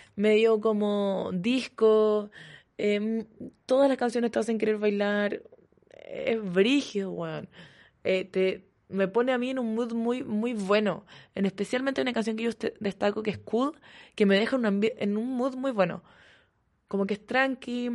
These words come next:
me, me recuerda como a un atardecer de verano, viendo, no sé.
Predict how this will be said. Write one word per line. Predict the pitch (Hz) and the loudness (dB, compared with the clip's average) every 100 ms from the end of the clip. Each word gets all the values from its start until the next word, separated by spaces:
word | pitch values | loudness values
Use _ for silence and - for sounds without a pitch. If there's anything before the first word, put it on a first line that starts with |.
| 226 - | -8 -8
me, | 196 185 202 | -4 -4 -4
me | 190 | -2
recuerda | 185 180 196 196 | -2 -2 -2 -4
como | 185 175 180 - - _ _ _ _ _ _ _ _ | -4 -6 -8 -14 -20 _ _ _ _ _ _ _ _
a | - | -2
un | 190 | 0
atardecer | 196 196 185 170 185 | 4 4 2 -2 -6
de | 185 | -2
verano, | 185 170 220 240 214 214 214 214 208 - _ | 0 0 2 0 0 0 0 -2 -4 -20 _
viendo, | 185 196 196 190 185 185 180 175 190 | 2 2 4 0 2 2 0 -4 -10
no | 175 | -12
sé. | - 180 170 | -10 -8 -10